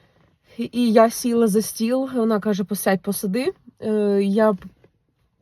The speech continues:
сижу, намагаюсь зігрітись, намагаюсь дійти до тями. Е, е, піднімаю очі, і із, е, такої будочки скляної, е, де,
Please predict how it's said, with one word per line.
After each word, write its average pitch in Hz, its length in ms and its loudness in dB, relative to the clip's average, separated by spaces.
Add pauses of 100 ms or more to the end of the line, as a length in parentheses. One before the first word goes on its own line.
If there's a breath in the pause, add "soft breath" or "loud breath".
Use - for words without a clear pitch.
сижу, 247 640 -4
намагаюсь 202 560 0
зігрітись, 196 640 -2
намагаюсь 175 480 0
дійти 170 300 -4
до 170 140 -4
тями. 208 380 -4 (760 loud breath)
Е, 180 100 -4 (120)
е, 196 260 0 (100)
піднімаю 214 560 2
очі, 220 460 0 (440 loud breath)
і 196 400 2
із, 190 560 -4
е, 180 480 2
такої 196 320 2
будочки 214 720 -4
скляної, 208 840 0
е, 180 680 -2
де, 175 340 0